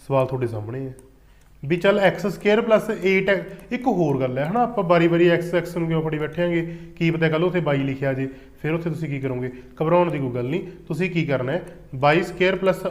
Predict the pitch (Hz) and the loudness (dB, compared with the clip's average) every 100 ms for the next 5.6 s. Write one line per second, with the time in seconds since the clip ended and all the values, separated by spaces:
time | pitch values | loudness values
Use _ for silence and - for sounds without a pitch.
0 | 165 165 - 180 170 175 156 - - - | 0 0 2 2 4 6 2 -2 -10 -6
1 | - 202 - - 170 160 156 120 110 - | 2 2 2 0 2 4 4 4 -4 -10
2 | - - - - - 147 165 185 165 202 | -18 -20 -20 -20 2 6 6 4 4 4
3 | 208 202 196 190 190 202 208 202 214 202 | 6 6 4 4 2 4 4 2 2 6
4 | 180 117 - - - - - - 175 190 | 6 4 -6 -16 -20 -20 -20 -6 2 6
5 | 202 180 170 170 165 165 | 8 6 2 0 0 -8